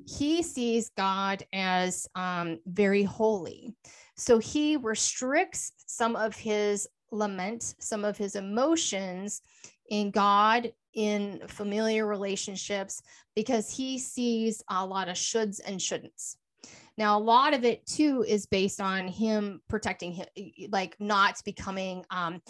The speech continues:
so broad. I think with, when it comes to emotions with my husband, he doesn't wanna get stuck in certain emotions. So he restricts at some point. But either way, either way, I wanna ask you, where do you land? Where do you land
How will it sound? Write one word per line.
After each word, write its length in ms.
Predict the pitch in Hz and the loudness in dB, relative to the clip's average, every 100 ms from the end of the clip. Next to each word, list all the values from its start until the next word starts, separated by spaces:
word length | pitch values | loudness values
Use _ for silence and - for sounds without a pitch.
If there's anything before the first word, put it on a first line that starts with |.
| - _ _ - | -20 _ _ -8
so 640 | - - - 254 247 247 | -6 0 6 10 10 10
broad. 560 | 202 233 220 220 247 262 | 6 6 8 8 6 2
I 60 | |
think 240 | 220 220 214 | 0 -4 -2
with, 200 | 208 - | -4 -4
when 160 | 214 214 | -6 -4
it 80 | 226 | -2
comes 240 | 220 214 | -4 -4
to 140 | - | -6
emotions 500 | 208 202 202 - 208 | -2 0 0 0 -2
with 160 | 190 196 | -2 -2
my 140 | 185 | -2
husband, 360 | 175 190 - 196 | -2 -4 -6 -8
he 140 | - | -6
doesn't 260 | 202 185 175 | -4 -4 -6
wanna 200 | 170 165 | -6 -8
get 180 | 165 - | -8 -10
stuck 320 | - 254 - | -2 -2 -2
in 80 | 175 | -8
certain 280 | 165 190 143 | -8 -10 -10
emotions. 580 | 139 131 - 117 - - - - - | -10 -10 -10 -14 -18 -20 -20 -20 -4
So 180 | 226 | 0
he 240 | 208 262 233 | 0 -2 -4
restricts 760 | 185 160 - 170 - - - - | -4 -8 -8 -8 -10 -14 -16 -10
at 220 | 185 - | -10 -10
some 220 | - 170 | -10 -10
point. 340 | 156 151 - - _ _ - - - - | -10 -14 -14 -16 _ _ -20 -20 -20 2
But 120 | 262 269 | 2 6
either 320 | 339 415 392 | 6 8 8
way, 480 | 220 196 175 190 226 | 6 6 4 2 2
either 280 | 233 269 269 | 2 4 4
way, 500 | 208 190 185 180 180 _ _ | 4 4 2 0 -4 _ _
I 60 | 220 | 0
wanna 280 | 247 330 - | 2 2 0
ask 420 | 202 202 - - | 0 0 -2 -2
you, 160 | 185 175 | 2 2
where 400 | 175 220 302 381 | 2 4 4 2
do 140 | 302 | 0
you 340 | 240 220 240 226 | 0 2 2 2
land? 400 | 190 175 123 - - _ _ _ _ _ _ _ _ _ _ - | -2 -6 -10 -16 -20 _ _ _ _ _ _ _ _ _ _ 0
Where 240 | 214 285 | 2 4
do 80 | 339 | 4
you 160 | 359 | 2
land 480 | 262 226 208 214 208 | 0 0 0 0 -2